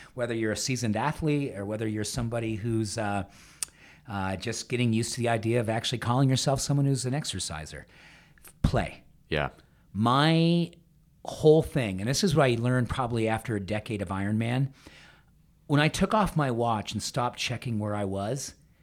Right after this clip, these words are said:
Speaker 1: is when I started to enjoy where I was. When I was younger doing Ironman, I used to always base my happiness on whether or not I was at a split time that I thought was respectful. And if it wasn't, I beat myself up until I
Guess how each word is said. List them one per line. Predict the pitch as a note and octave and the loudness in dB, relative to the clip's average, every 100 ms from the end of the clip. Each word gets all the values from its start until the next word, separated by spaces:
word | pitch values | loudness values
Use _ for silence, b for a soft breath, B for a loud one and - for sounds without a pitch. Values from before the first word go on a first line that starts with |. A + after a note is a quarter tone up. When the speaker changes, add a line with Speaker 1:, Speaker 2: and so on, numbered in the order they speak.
| - | -12
Speaker 1:
is | A#2 | -4
when | A2+ | -2
I | |
started | G2+ A#2 G#2+ G#2 | -2 -2 -2 -2
to | - | -4
enjoy | G2+ F#2+ G2 F#2+ | -4 -4 -4 -4
where | E2+ D#2+ | -6 -8
I | D#2 | -10
was. | D2 C#2+ - - - _ _ _ _ _ _ _ B B B B B _ | -10 -8 -8 -8 -12 _ _ _ _ _ _ _ B B B B B _
When | C3+ D3+ C#3+ | 2 4 6
I | D3 D#3+ | 6 6
was | D3+ A2+ | 4 4
younger | B2+ C#3 A#2+ A2 | 2 2 2 0
doing | A2 A#2 | 0 0
Ironman, | A#2 A#2 B2 A2 G2 G2 G2 | 0 0 0 0 -2 -4 -4
I | |
used | G#2+ - | -4 -6
to | - | -2
always | A#2 D3+ B2+ | 2 4 2
base | A2+ A#2+ - | 0 -2 -2
my | A#2 | -4
happiness | F#2+ A2+ G#2+ F#2+ F#2+ - | -4 -6 -4 -4 -4 -4
on | G2+ | -4
whether | G#2+ A2+ | -4 -4
or | |
not | G#2 G#2 | -4 -4
I | |
was | G2+ G2 | -6 -6
at | F#2+ | -6
a | |
split | - - A2+ | -8 -6 -8
time | - G#2 F#2 | -6 -8 -6
that | |
I | F#2+ | -6
thought | - G2+ | -6 -8
was | F2 F#2 | -8 -8
respectful. | F#2+ - F#2+ - - A1 _ b b b b b b b b | -8 -8 -12 -14 -20 -20 _ b b b b b b b b
And | A2 | -6
if | A2+ - | -6 -6
it | C#3 | -6
wasn't, | B2+ E3+ D#3 A2 G#2 A2 | 4 6 6 4 -2 -2
I | A#2+ | -4
beat | G#2+ B2+ | 0 0
myself | C3 A#2+ - B2+ - | 2 0 2 -2 0
up | B2+ - | -2 -2
until | G#2+ A#2 | -6 -4
I | G#2+ | -2